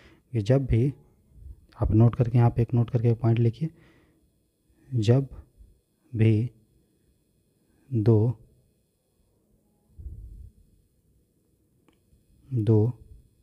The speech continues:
नंबर का एलसीएम जानना हो,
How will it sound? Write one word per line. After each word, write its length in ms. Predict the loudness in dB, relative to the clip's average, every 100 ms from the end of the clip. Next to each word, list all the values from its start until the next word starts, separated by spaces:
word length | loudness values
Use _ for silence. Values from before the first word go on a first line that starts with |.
| _
नंबर 420 | 0 2 2 2 0 -4 _ _ _ _ _ _ -8
का 160 | -4 -2 -4 -10 -20 _ _ -4
एलसीएम 580 | -2 -2 0 0 2 0 -8 _ _ _ _ _ _ _ _ _ _ _ _ _ _ _ _ _
जानना 640 | -4 2 2 4 2 2 0 -4 _ _ _ _ _ _ _ _ _ _ -4
हो, 360 | 0 2 0